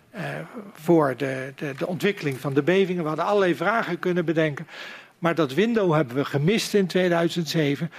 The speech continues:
Eh, wij maakten ons zorgen, Jan van Herk en ik,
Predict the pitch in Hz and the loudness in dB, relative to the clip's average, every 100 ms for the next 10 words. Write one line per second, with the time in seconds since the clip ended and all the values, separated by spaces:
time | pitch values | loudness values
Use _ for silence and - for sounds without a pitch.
0 | - - _ 208 165 175 165 214 202 175 | -16 -18 _ -4 -4 -2 0 2 2 0
1 | 147 147 143 - 165 156 151 190 160 - | 0 -2 -2 2 4 4 4 0 -6 -10
2 | _ 175 156 131 135 165 165 156 156 160 | _ 0 0 2 2 2 2 0 0 0
3 | - | -6